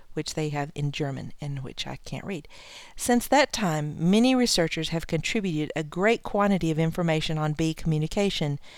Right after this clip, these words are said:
much of which is reviewed in a book by von Frisch, nineteen sixty-seven,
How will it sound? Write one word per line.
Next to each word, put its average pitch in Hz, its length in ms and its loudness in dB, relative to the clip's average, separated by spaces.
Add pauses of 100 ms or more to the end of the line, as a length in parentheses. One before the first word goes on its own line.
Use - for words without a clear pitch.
(280)
much 226 280 6
of 262 100 -2
which 190 300 0
is 170 240 0
reviewed 180 720 2
in 170 180 0
a 165 80 2
book - 380 -2
by 160 140 0
von 151 280 0
Frisch, - 400 -4 (360)
nineteen 147 340 -4
sixty-seven, 160 840 0